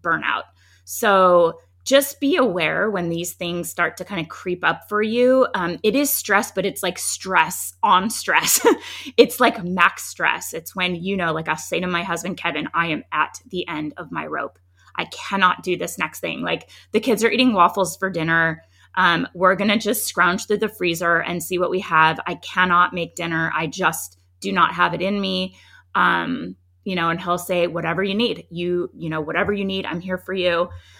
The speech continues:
Um, so that's, you know, one thing to kind of help you is be, be sure that you're comfortable or just ask for help.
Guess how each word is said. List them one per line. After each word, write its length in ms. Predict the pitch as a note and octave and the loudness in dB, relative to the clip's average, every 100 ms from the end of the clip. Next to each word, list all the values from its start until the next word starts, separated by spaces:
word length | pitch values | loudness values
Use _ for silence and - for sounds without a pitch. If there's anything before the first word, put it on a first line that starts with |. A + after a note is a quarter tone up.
| - | -8
Um, 520 | F#3 F3 E3+ E3 - - | 0 2 2 0 -4 -6
so 140 | - | 0
that's, 300 | G#3+ A3+ - | 0 0 -2
you 80 | A3+ | -2
know, 100 | F3 | -2
one 260 | E3 F3 F3+ | 0 -4 -4
thing 240 | F3 F3+ | -6 -8
to 80 | - | -10
kind 160 | - E3 | -12 -10
of 60 | |
help 280 | - D#3 - | -4 -4 0
you 200 | A3 A#3 | 2 2
is 460 | - F3 E3 D#3 - _ _ _ _ _ _ _ - | 4 2 2 -2 -12 _ _ _ _ _ _ _ -12
be, 140 | F3+ - | -12 -10
be 140 | F#3+ | -8
sure 340 | G#3 F#3+ F#3 F#3 | -6 -2 0 0
that 180 | E3+ - | -2 -2
you're 320 | F3 E3 E3 | -2 -2 -2
comfortable 520 | - G#3+ - E3+ E3 F3 | -6 -10 -8 -8 -6 -4
or 120 | E3+ | -6
just 240 | F#3 - _ _ F#3+ | -8 -14 _ _ 0
ask 240 | G#3+ - | 0 2
for 80 | F#3 | 0
help. 320 | - - | 0 -2